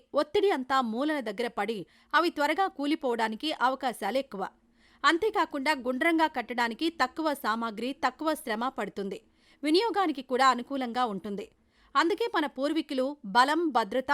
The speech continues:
సులువు వినియోగం కోసం బావులను గుండ్రంగానే నిర్మించారు. నిజంగా వాళ్ళ ఆలోచన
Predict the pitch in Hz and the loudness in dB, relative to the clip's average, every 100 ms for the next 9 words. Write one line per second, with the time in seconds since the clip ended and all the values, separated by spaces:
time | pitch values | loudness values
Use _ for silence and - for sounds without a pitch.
0 | 339 - 269 330 330 233 247 277 254 254 | 0 0 -2 0 0 -2 0 -2 -2 -6
1 | 214 208 247 214 - _ _ 233 294 370 | -6 -6 -6 -6 -10 _ _ 8 10 10
2 | 370 330 226 226 269 269 220 233 277 226 | 4 0 0 -2 -2 -2 -2 -2 -4 -4
3 | 220 202 214 196 - _ _ _ _ 240 | -6 -6 -6 -8 -10 _ _ _ _ -2
4 | 269 339 381 392 320 285 214 233 277 311 | 0 2 2 2 2 2 2 2 0 0
5 | 294 | -2